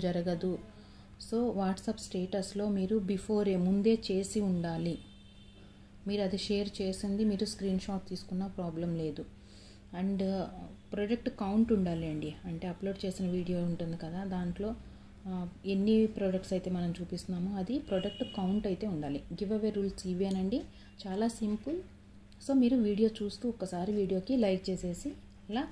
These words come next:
కామెంట్ పెట్టేసేయండి. So ఈరోజు వీడియోస్లో మనం, ఆ, combos అండి. Pick any four pairs at nine, triple nine, Nine నైంటీ నైన్, free shipping ఉంది, Limited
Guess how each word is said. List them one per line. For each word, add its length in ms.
కామెంట్ 300
పెట్టేసేయండి. 520
So 80
ఈరోజు 460
వీడియోస్లో 500
మనం, 180
ఆ, 240
combos 460
అండి. 180
Pick 140
any 240
four 160
pairs 320
at 100
nine, 260
triple 300
nine, 220
Nine 280
నైంటీ 280
నైన్, 260
free 160
shipping 460
ఉంది, 180
Limited 340